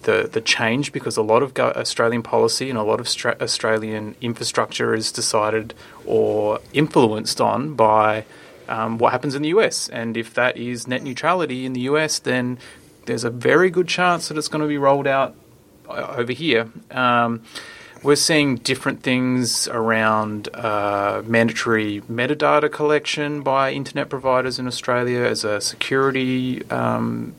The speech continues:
implement-, implementation that the government has enforced now, um, and doing a whole sort of range of different things,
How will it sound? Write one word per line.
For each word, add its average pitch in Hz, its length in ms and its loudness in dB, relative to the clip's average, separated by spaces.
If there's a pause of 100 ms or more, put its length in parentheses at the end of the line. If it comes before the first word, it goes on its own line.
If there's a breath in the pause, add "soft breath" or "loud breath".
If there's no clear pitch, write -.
(120)
implement-, 127 960 -8
implementation 123 720 -4 (380 loud breath)
that 117 140 -4
the 135 60 -6
government 120 340 0
has 113 100 -4
enforced 120 560 -2
now, 113 500 0
um, 107 460 -6
and 110 240 -6
doing 120 320 -2
a 104 180 -2
whole 160 420 0
sort 147 200 -6
of 120 80 -4
range 127 340 0
of 120 120 -6
different 120 300 -6
things, 110 300 -4